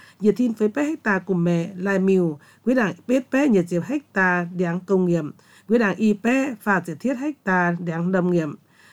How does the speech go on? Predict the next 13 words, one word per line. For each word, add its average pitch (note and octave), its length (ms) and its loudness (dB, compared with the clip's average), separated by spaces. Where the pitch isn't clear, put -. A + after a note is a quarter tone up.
Phạm A#3 260 0
bé C#4+ 160 2
hứng A#3 240 0
diệp F#3+ 180 2
thìn G3+ 300 0
tàu F#3 280 -2
tàu E3+ 260 -2
xanh, F3+ 460 -2
che F#3+ 180 2
áp F#3+ 320 -4
buồng F3 160 -4
tải, E3 400 -4
chào F#3 380 2